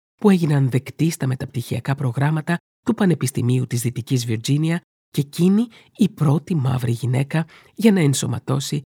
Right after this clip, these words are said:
το Πανεπιστήμιο της Δυτικής Βιρτζίνια και να συνεχίσει μεταπτυχιακές σπουδές. Σπούδασε μαθηματικά, αλλά σύντομα έφυγε για να κάνει οικογένεια. Γιατί τίποτα δεν μπορούσε να την εμποδίσει στην ακαδημαϊκή της εξέλιξη,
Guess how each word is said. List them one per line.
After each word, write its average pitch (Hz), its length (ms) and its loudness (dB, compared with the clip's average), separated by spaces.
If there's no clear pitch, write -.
το 202 120 4
Πανεπιστήμιο 135 720 -2
της 107 120 -6
Δυτικής 120 440 -4
Βιρτζίνια 123 520 0
και 226 120 2
να 190 100 4
συνεχίσει 160 640 0
μεταπτυχιακές 117 720 -4
σπουδές. 113 560 -6
Σπούδασε 190 720 0
μαθηματικά, 139 760 -2
αλλά 175 200 2
σύντομα 151 560 0
έφυγε 120 500 -2
για 139 180 2
να 131 100 -2
κάνει 127 300 0
οικογένεια. 117 680 -6
Γιατί 143 340 0
τίποτα 131 420 -4
δεν 120 120 -2
μπορούσε 120 360 -2
να 110 120 -2
την 123 160 -2
εμποδίσει 120 560 0
στην 165 240 4
ακαδημαϊκή 127 640 0
της - 180 -8
εξέλιξη, 120 680 -4